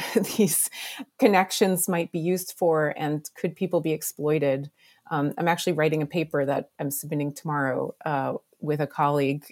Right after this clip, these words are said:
on some of the consumer protection issues that come up. Uh, you know, we have these home smart speakers. There are millions of them in people's homes already. And then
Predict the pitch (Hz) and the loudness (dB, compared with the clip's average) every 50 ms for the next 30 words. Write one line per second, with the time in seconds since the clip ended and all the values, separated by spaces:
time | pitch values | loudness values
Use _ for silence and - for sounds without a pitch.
0 | - - - 147 147 147 143 143 143 143 143 - - - - _ - - - 180 | -8 -4 0 0 2 2 2 0 0 -2 -4 -8 -16 -20 -20 _ -8 -2 0 0
1 | 165 170 165 156 151 156 - 147 143 139 139 139 139 143 - _ _ - 175 151 | 0 2 0 -2 -2 -4 -2 -2 0 0 -2 -2 -4 -6 -10 _ _ -6 -4 -4
2 | - - 196 190 175 170 - 180 160 - - 247 247 - - 214 - - 156 156 | -2 0 0 0 0 0 -2 -6 -6 -2 -2 0 0 0 -2 -2 -2 -2 -4 -4
3 | - 160 151 151 147 - - - - - - 170 156 147 139 131 - - _ _ | -4 -4 -4 -4 -4 -4 -6 -8 -10 -8 -6 -4 -2 -2 -2 -2 -4 -6 _ _
4 | _ _ - - - - _ _ _ _ _ - 165 151 143 135 127 160 175 160 | _ _ -20 -20 -20 -20 _ _ _ _ _ -6 -4 -2 -2 -2 -2 -2 -2 0
5 | 151 151 160 160 165 165 156 170 170 - - 190 175 175 170 165 - - 165 156 | 0 0 -2 -2 -2 -2 -2 -2 -2 -2 -2 -2 0 0 0 -2 -2 -2 -2 -2
6 | - - - - 151 143 - 151 143 156 175 175 - 143 139 147 156 170 175 165 | -2 -4 -4 -4 -4 -2 0 0 2 2 0 0 0 0 0 2 2 4 4 4
7 | 160 160 165 170 160 180 165 156 165 170 165 165 160 - 160 156 175 175 - 180 | 4 4 2 0 -2 -2 0 0 2 2 2 0 -2 -2 -2 -2 -2 -2 -2 0
8 | 165 156 160 160 156 175 151 151 143 156 175 190 180 170 170 165 170 175 170 - | 0 0 0 0 0 2 2 4 4 4 4 4 2 2 2 2 0 0 0 -2